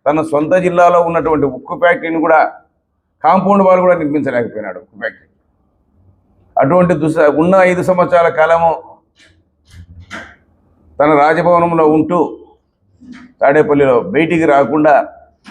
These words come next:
ఏ పర్య-, ఎక్కడే కానీ పారిశ్రామికవేత్తలను ఆహ్వానించకుండా, ఎటువంటి పర్యటనలు చేయకుండా, కేవలం అక్కడే కూర్చొని పబ్జీ గేమ్లు ఆడుకుంటా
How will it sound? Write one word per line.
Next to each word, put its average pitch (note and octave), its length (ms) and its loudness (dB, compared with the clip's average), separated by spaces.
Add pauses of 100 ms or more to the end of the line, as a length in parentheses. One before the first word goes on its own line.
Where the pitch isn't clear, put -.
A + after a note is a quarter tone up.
(360)
ఏ D3+ 140 0
పర్య-, D#3+ 380 0
ఎక్కడే F3 340 0
కానీ E3 340 0 (1600)
పారిశ్రామికవేత్తలను D3+ 960 0
ఆహ్వానించకుండా, D3 1080 0 (400)
ఎటువంటి D#3+ 400 -2
పర్యటనలు D3+ 420 0
చేయకుండా, C#3 760 2 (800)
కేవలం F3+ 520 2 (120)
అక్కడే D#3+ 360 0
కూర్చొని D3+ 360 -4
పబ్జీ B2+ 480 -2
గేమ్లు C3+ 200 0
ఆడుకుంటా A#2 640 -2